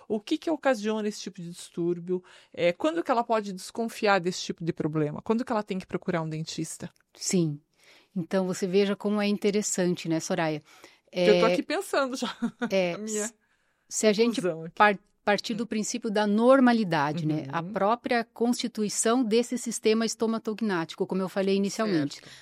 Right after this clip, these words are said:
Speaker 2: Então, são músculos, ligamentos, e o que é mais interessante, não são apenas os músculos relacionados aqui com a face, que são os que elevam,
Speaker 1: Uhum.
Speaker 2: protuem a mandíbula, né?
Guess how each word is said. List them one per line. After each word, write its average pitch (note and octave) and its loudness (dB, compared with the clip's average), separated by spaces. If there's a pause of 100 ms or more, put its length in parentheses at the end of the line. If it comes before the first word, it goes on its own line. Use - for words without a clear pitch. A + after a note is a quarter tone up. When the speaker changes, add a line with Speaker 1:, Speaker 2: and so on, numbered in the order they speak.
(120)
Speaker 2:
Então, F3+ 0
são F3 0
músculos, G#3+ 0 (280)
ligamentos, E3+ 2
e A3 2
o A3+ -4
que B3+ 2
é A#3 2
mais A#3+ 4
interessante, F3 0 (260)
não A#3+ 2
são D4 4
apenas B3 2
os G#3 -2
músculos G#3 -2
relacionados F#3+ 0
aqui G#3+ -2 (280)
com G#3 4
a G#3+ 2
face, A#3 2
que F#3 -8
são F3+ -2
os F3 -2
que F3 -4 (260)
elevam, F#3 4
Speaker 1:
Uhum. E3 -4 (120)
Speaker 2:
protuem F#3+ 2 (240)
a D#3 -4
mandíbula, F3+ 2
né? G3+ 0